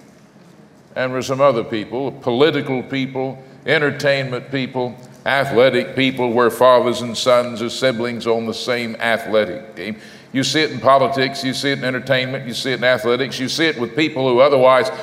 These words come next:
are unknown, incognito, anonymous families, sibling rivalry. You know, back in the day, <laughs> in the seventies, the President of the United States was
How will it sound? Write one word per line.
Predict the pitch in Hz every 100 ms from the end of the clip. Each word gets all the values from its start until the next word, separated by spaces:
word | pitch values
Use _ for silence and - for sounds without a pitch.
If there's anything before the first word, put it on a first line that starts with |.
| -
are | 113 117
unknown, | 127 131 120 135 143 143 131
incognito, | 120 107 139 143 117 120 139 131 131
anonymous | 113 120 135 131 127
families, | - 127 117 120 120 110 - - - - - -
sibling | - - 160 107 101 107 131 - - - - - - - -
rivalry. | 131 139 101 92 69 - - - - - - - - - -
You | 120
know, | 127 120
back | 110 110 147 135
in |
the | 110
day, | 127 143 117 131 - - - -
<laughs> | - 170 - - - 127 117
in | 113 113
the | 104
seventies, | - 156 117 98 113
the | 98
President | - 139
of | 120 117
the | 120
United | 117 101
States | - 139 131 -
was | 101 90 - -